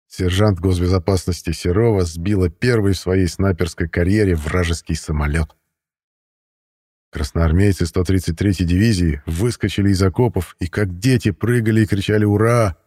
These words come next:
Вместо чреватой большими потерями бомбежки они получили незабываемое зрелище избиения ненавистных немецких лаптежников,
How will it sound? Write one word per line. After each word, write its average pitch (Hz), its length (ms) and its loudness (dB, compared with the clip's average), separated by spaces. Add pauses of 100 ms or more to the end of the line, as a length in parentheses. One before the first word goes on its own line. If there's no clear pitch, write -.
(600)
Вместо 104 480 2
чреватой 110 520 2
большими 101 440 0
потерями 104 480 2
бомбежки 101 520 0
они 98 140 2
получили 110 400 0
незабываемое 107 840 2
зрелище 110 580 0
избиения 104 560 2
ненавистных 101 560 2
немецких 95 460 0
лаптежников, 95 800 -4